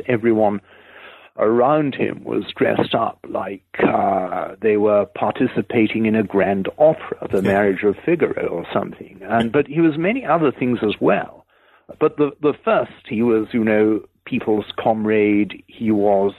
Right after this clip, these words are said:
Speaker 1: the man of the people. He was the kind, if you like, of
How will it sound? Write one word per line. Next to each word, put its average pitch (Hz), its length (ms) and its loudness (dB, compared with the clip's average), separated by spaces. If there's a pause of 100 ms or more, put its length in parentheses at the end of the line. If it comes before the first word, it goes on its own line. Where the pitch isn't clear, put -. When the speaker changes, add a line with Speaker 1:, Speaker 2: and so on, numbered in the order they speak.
(140)
Speaker 1:
the 92 80 -6
man 104 300 0
of 101 120 -2
the 95 100 -4
people. 101 640 -4 (460)
He 113 180 -2
was 104 480 0 (220)
the 95 500 -4
kind, 113 400 -4
if - 300 -12
you 98 180 -4
like, 104 300 0 (340)
of 95 300 -2